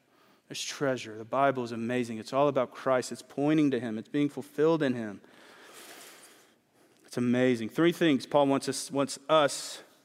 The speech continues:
to see. Verses twenty-seven to twenty-eight. Let's look at that. "For those who live in Jerusalem and their rulers, because they did not recognize him or understand the utterances of the prophets,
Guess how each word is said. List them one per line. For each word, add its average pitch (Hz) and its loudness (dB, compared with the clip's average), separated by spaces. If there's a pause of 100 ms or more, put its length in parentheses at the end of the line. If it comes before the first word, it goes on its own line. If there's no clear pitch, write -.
(720)
to 127 -10
see. 120 -6
Verses 131 -4
twenty-seven 147 0
to 127 -4
twenty-eight. 127 -2
Let's 127 -6
look 139 -2
at 135 -6
that. 107 -6 (500)
"For 143 2
those 160 6
who 175 4
live 160 4
in 165 4
Jerusalem 147 2
and 123 2
their 139 2
rulers, 127 0
because 135 0
they 135 2
did 131 -2
not 117 -2
recognize 127 0
him 120 -6
or 139 0
understand 131 -2
the 113 -6
utterances 131 -2
of 110 -6
the 120 -16
prophets, - -4